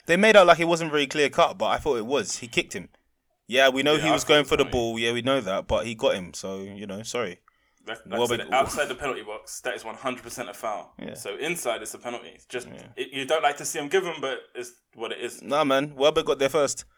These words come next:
Speaker 2: Mm.
Speaker 1: He put his, he stuck his
Speaker 2: It's what
Speaker 1: toe
Speaker 2: it
Speaker 1: out. <laughs> Vardy does that all the time. So they can't, you know, they can't be mad. But yeah, Diogo Jota. He's
Speaker 2: Yeah.
Speaker 1: still,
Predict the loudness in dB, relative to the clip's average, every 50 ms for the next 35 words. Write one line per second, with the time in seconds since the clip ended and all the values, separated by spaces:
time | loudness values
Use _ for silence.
0 | _ _ _ _ _ _ _ -6 -4 -4 -4 -6 -6 -6 -6 -6 -8 -10 -10 -6
1 | -6 -6 -4 -4 -4 -6 -4 -6 -6 -6 4 4 4 4 4 4 8 10 12 12
2 | 12 12 10 8 4 4 2 0 0 _ -14 -16 -16 _ _ -20 -20 -20 -20 -20
3 | _ -20 -20 -20 _ _ _ _ _ _ 0 4 4 4 4 4 2 2 4 4
4 | 4 2 2 -2 -2 -2 -2 -4 -4 -4 -8 -14 _ _ _ _ _ _ _ _
5 | _ _ _ _ _ _ _ _ _ -10 -6 -4 -2 -2 -2 -4 -6 -8 -12 -20
6 | -20 _ _ _ _ _ -10 -8 -4 -4 -4 -4 -6 -8 -10 -8 -6 -6 -6 -6
7 | -8 -8 -12 _ _ _ _ -20 _ -8 -6 -6 -6 -6 -8 -8 -10 -10 -12 -16
8 | -18 _ _ _ _ _ _ _ _ -6 0 4 6 6 6 4 2 _ _ _
9 | _ _ _ _ _ _ _ _ _ _ _ _ _ -2 2 4 4 4 4 2
10 | 2 2 2 0 -2 -4 -6 -8 -10 -12 -12 -14 -18 _ _ _ _ _ _ _
11 | _ _ _ _ -12 -10 -6 -4 -2 -2 0 0 -2 -2 -4 -4